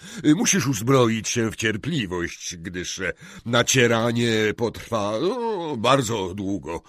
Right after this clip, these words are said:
Zacznij od nóg, a ja zajmę się przez ten czas płucami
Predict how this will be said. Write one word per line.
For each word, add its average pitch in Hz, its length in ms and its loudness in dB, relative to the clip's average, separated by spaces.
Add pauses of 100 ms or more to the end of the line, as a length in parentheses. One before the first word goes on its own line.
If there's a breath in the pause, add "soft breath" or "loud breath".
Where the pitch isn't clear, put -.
Zacznij 147 480 2
od 110 180 -2
nóg, 151 500 -2 (180)
a 123 140 4
ja 139 200 6
zajmę 117 460 0
się 98 220 -6
przez 104 260 -8
ten 95 220 -8
czas 101 320 -8 (240)
płucami 127 840 2